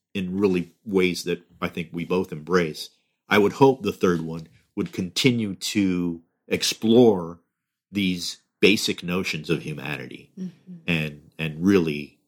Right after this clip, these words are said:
Speaker 1: what does it mean to be human? What are the responsibilities of being a creator to your creation?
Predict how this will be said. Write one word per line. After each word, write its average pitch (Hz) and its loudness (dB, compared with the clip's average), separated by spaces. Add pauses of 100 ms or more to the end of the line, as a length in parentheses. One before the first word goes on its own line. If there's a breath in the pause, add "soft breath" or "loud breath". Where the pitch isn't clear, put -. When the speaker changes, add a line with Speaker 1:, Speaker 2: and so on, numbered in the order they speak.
(240)
Speaker 1:
what 101 4
does 107 4
it 113 2
mean 104 -4
to 101 0
be 95 0
human? 98 -2
What 95 0
are 92 0
the 85 -6
responsibilities 90 -2
of 82 -12
being 82 -6
a 82 -8
creator 85 0
to - -6
your 73 -6
creation? 80 -8